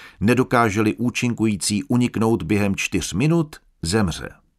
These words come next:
Začneme již za okamžik, ale nejprve dovolte několik rad. Nikdy nezapomeňte, že při vstupu na naše představení opouštíte realitu. Věci, o nichž jste absolutně přesvědčeni, že je vidíte,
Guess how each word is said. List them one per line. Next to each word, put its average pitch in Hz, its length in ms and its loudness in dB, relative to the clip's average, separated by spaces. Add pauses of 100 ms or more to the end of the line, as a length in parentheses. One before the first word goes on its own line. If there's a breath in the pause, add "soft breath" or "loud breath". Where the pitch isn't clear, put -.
(600 loud breath)
Začneme 185 580 2
již 175 200 0
za 185 140 0
okamžik, 82 580 -4 (300 loud breath)
ale 104 240 4
nejprve 170 500 2
dovolte 147 460 2
několik 143 460 0
rad. - 200 -4 (840 loud breath)
Nikdy 160 520 2
nezapomeňte, 147 680 2
že 120 140 0
při - 220 -2
vstupu 139 440 -2
na 127 100 0
naše 120 240 -2
představení 123 760 -2 (120)
opouštíte 131 880 2
realitu. 82 580 -4 (500 loud breath)
Věci, 123 560 2 (120)
o 110 100 2
nichž 110 280 0
jste - 180 -2
absolutně 113 580 -2
přesvědčeni, 113 640 0
že 104 120 0
je 98 120 4
vidíte, 120 560 0